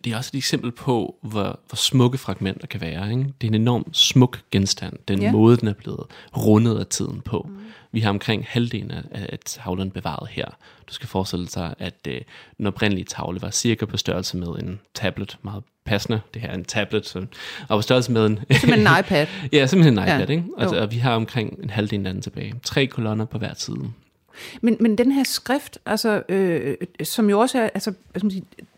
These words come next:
Speaker 2: tredimensionel.
Speaker 1: Ja.
Speaker 2: Altså, man, man har nogle, ligesom nogle, altså, kiler, der, der, man skriver det med, med noget, man ligesom maser ind i det her våde ler.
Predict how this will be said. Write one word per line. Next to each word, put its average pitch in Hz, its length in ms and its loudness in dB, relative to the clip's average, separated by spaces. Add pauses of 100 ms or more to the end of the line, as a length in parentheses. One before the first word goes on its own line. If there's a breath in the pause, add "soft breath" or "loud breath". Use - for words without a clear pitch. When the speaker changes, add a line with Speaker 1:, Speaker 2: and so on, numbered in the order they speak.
(260)
Speaker 2:
tredimensionel. 180 920 -2
Speaker 1:
Ja. 208 40 4
Speaker 2:
Altså, 208 160 4
man, 196 200 0
man 196 140 2
har 254 160 2
nogle, 220 280 2 (340 loud breath)
ligesom 233 160 2
nogle, 220 180 2 (260)
altså, 202 160 -2 (440 soft breath)
kiler, 247 400 4
der, 220 240 4
der, 214 240 0
man 208 240 2
skriver - 540 0
det 202 180 2
med, 196 280 2
med 202 140 2
noget, 196 260 2
man 247 100 4
ligesom 214 180 2
maser 196 520 4
ind 233 180 2
i 190 60 -4
det 170 160 -2
her 175 140 0
våde 143 300 0
ler. 127 260 -4